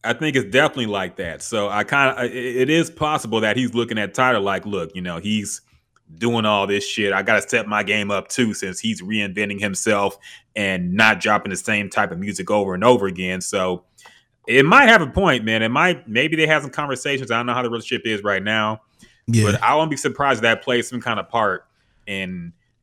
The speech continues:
Speaker 1: in his new upbeat sound. Like, for a while, it sounded like he was about to fall asleep on some songs, man.
Speaker 2: Yeah.
Speaker 1: Like, it was very monotone,
Speaker 2: <laughs> Yeah.
Speaker 1: very low key,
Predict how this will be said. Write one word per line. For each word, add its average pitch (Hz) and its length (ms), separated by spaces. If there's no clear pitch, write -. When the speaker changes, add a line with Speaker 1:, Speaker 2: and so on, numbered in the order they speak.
Speaker 1:
in 104 220
his 107 220
new 113 520
upbeat 110 560
sound. 110 560
Like, 98 280
for 117 120
a 101 80
while, 117 420
it 113 120
sounded 107 280
like 95 180
he 123 100
was 113 80
about 92 160
to 87 80
fall 98 220
asleep 95 320
on 92 80
some 90 160
songs, 80 420
man. 82 380
Speaker 2:
Yeah. 123 420
Speaker 1:
Like, 113 140
it 120 40
was - 140
very 135 340
monotone, 120 880
Speaker 2:
<laughs> - 100
Yeah. 107 180
Speaker 1:
very 123 300
low 117 320
key, 110 540